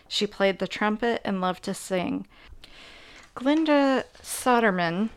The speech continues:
is the next victim. Uh, sh-, n-,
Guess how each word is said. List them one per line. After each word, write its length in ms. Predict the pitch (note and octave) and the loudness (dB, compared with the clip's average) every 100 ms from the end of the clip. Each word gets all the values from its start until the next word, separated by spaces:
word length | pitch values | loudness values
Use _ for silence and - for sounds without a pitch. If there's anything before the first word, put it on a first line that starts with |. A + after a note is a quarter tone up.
| - _ - | -16 _ -6
is 220 | G3 F#3 E3 | -2 -2 -2
the 120 | F#3 | -2
next 460 | F3+ F3+ - - | 0 -2 -4 -10
victim. 560 | - E3 - D#3+ F3+ B3+ - _ _ - _ - | -6 -6 -4 -4 -2 -4 -6 _ _ -20 _ -12
Uh, 260 | F3 - E3+ | -10 -8 -6
sh-, 240 | - - - | -6 -8 -6
n-, 240 | G#3 F#3 | -4 -4